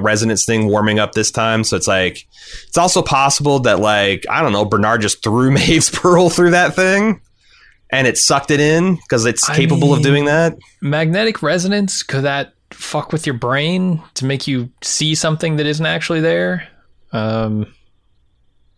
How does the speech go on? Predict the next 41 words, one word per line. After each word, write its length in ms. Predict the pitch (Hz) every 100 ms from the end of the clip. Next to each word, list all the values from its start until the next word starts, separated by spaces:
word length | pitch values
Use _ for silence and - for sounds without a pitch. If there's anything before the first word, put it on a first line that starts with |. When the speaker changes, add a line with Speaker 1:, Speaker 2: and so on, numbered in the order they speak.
| _ _ _ _ -
Speaker 1:
I 120 | 98
mean, 220 | 95 95 131
Speaker 2:
yeah, 120 | 135
I, 280 | 143 151 147
I 20 |
don't 160 | 160
know. 360 | 147 127 113 107
I, 180 | 104 120 - - 101
Speaker 1:
there's, 320 | 120 107 -
we'd 100 | 104
have 100 | 107
to 60 | 113
Speaker 2:
beyond, 220 | 113 -
Speaker 1:
ask 200 | 160 160
an 60 |
Speaker 2:
like, 120 | 139 107
Speaker 1:
M 100 | 107
R 220 | 104 104
I 200 | 107 113
tech, 380 | - 90 90 -
but 120 | 95
I 40 |
don't 200 | 104 80
think 260 | - 98 101
so. 240 | 127 135 123 175
<laughs> 500 | - 220 - 254 -
Speaker 2:
Right. 360 | 107 104 104 - - - - -
Speaker 1:
Like 220 | 113 107
the 80 | 104
large, 560 | 107 110 117 113 110 -
large 400 | 107 107 113 110
colli-, 320 | 113 104 107
the 140 | 104 98
different 600 | 101 104 107 92 58 -
particle 360 | 101 107 110
colliders, 600 | - 110 107 110 113 110
like, 140 | 98 101
you'd 180 | 98 -
think 200 | 101 95
that 220 | 95 98
would 200 | 104